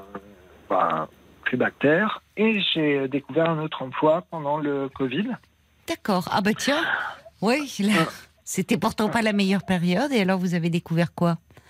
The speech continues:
Speaker 1: Ah oui, mais pour moi, c'était impossible de rester, euh,
Speaker 2: Oui,
Speaker 1: renfermé.
Speaker 2: je comprends.
Speaker 1: Donc,
Speaker 2: Qu'est-ce que
Speaker 1: euh,
Speaker 2: vous
Speaker 1: j'ai,
Speaker 2: avez découvert,
Speaker 1: j'ai,
Speaker 2: alors ?
Speaker 1: j'ai, j'ai pris ma caravane de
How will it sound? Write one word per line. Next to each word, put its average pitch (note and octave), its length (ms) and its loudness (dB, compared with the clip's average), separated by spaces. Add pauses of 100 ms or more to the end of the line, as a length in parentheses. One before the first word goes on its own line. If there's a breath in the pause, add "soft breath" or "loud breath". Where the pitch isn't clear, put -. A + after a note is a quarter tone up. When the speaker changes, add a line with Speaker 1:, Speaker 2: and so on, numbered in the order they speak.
(160)
Speaker 1:
Ah - 120 2
oui, C3 160 4
mais A#2+ 180 -2
pour - 180 -6
moi, B2 240 0
c'était G#2+ 180 -2
impossible G#2+ 420 -4
de G#2 60 -2
rester, G2+ 500 0
euh, F#2+ 280 0
Speaker 2:
Oui, C#4 180 4
Speaker 1:
renfermé. F3+ 140 0
Speaker 2:
je A3+ 120 -6
comprends. A3+ 380 0
Speaker 1:
Donc, - 260 -2
Speaker 2:
Qu'est-ce F#3+ 220 0
que G#3+ 100 4
Speaker 1:
euh, G3+ 40 4
Speaker 2:
vous F#3+ 120 2
Speaker 1:
j'ai, F#3 100 4
Speaker 2:
avez F3+ 160 4
découvert, F3+ 680 2
Speaker 1:
j'ai, F3+ 60 2
Speaker 2:
alors ? E3 260 0 (260)
Speaker 1:
j'ai, A#2 160 -2 (140)
j'ai A#2 180 0
pris - 180 -4
ma A2 160 0
caravane G#2+ 560 -2
de F#2+ 140 -2